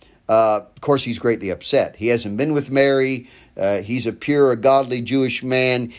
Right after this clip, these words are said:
He knows what the law says, that, that sexuality is saved and, and, and kept for marriage. And when he finds out that his bride-to-be, that he's already engaged or espoused to, is the best way to put it, uh, is already with child, he is, he is just brokenhearted, doesn't know what he's gonna do.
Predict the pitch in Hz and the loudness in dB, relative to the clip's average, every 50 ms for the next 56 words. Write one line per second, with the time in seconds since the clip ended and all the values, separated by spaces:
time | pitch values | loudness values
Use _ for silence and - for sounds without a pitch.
0 | - _ - 131 135 135 135 135 127 110 117 123 120 120 120 117 120 120 120 117 | -14 _ -6 -2 0 2 2 2 2 0 -2 -6 -4 -2 0 2 4 4 6 4
1 | 117 117 - - 123 120 120 117 117 117 110 117 - 110 101 95 - - - - | 4 2 0 -2 0 2 2 2 2 0 -4 -4 -2 -2 -2 -2 -4 -10 -20 -20
2 | _ _ - - 107 104 98 - - 127 120 - - 117 120 120 120 123 123 120 | _ _ -8 -4 -4 -2 -2 -2 -4 -4 -6 -4 -2 2 2 4 4 4 4 2
3 | 117 120 117 110 101 101 - - - 135 131 127 127 127 123 110 107 98 95 - | 0 0 0 0 0 0 -2 0 0 2 2 2 0 0 -2 -4 -6 -6 -6 -8
4 | - 101 95 92 92 - - - _ _ 95 95 92 - - 139 123 - - 110 | -10 -10 -10 -10 -12 -14 -20 -20 _ _ -12 -12 -8 -2 -2 -2 -2 -2 -6 -6
5 | 107 113 123 131 135 131 131 131 131 120 113 - - - _ _ _ _ _ _ | -4 -2 0 2 2 2 2 0 -2 -4 -8 -12 -14 -16 _ _ _ _ _ _
6 | - 113 113 117 120 120 117 117 - 170 196 226 233 202 151 135 156 151 156 156 | -6 -4 -2 -2 -2 -4 -4 -2 -2 -2 0 0 -2 -4 -2 -2 0 0 -2 -4
7 | - - 120 107 120 113 104 92 90 92 92 117 127 147 151 151 139 123 110 98 | -4 -6 -4 -2 -2 -2 -2 -4 -6 -4 0 2 2 4 2 2 -2 -4 -6 -4
8 | 98 135 160 175 127 107 104 110 104 104 123 139 156 156 135 117 107 101 92 87 | -4 -2 -2 -2 -2 -4 -4 -4 -2 0 2 2 2 2 0 -2 -2 -4 -4 0
9 | - 127 147 170 156 135 104 90 - 95 90 90 - - - - 143 165 165 139 | 2 4 4 4 2 -2 -4 -6 -6 -6 -4 -4 -6 -4 -2 0 0 0 0 0
10 | - - - 104 90 87 92 92 90 95 98 95 92 - 107 95 92 90 - 113 | -4 -8 -10 -8 -8 -8 -8 -10 -10 -8 -8 -8 -8 -8 -10 -10 -10 -6 -2 2
11 | 120 147 151 147 - - - - - - - - - 107 110 117 113 117 135 143 | 4 4 4 4 0 -6 -20 -20 -20 -20 -16 -6 -2 0 0 0 2 2 4 4
12 | 151 139 127 117 117 110 - - 165 175 160 131 117 - - - _ - - - | 4 2 0 -2 -4 -4 -2 0 2 2 2 2 0 -4 -12 -20 _ -20 -20 -12
13 | - 156 185 226 214 165 139 127 117 117 110 107 - - - - 120 - - - | -8 -6 -4 -2 0 2 2 4 2 2 0 -2 -4 -6 -8 -8 -8 -8 -8 -8
14 | 120 123 160 180 151 120 101 92 104 107 104 - - 95 95 123 123 117 - 101 | -6 -4 -2 0 0 0 -2 -4 -6 -6 -6 -6 -8 -2 0 0 0 0 -2 -6
15 | 98 104 131 185 214 156 107 95 95 123 123 127 131 127 123 131 120 117 101 113 | -4 0 0 0 0 0 -4 -4 -2 -4 -2 -2 -2 -2 0 -2 -2 -2 -4 -4
16 | 107 104 104 104 160 208 220 165 104 - | -4 -4 0 2 2 4 4 2 0 -4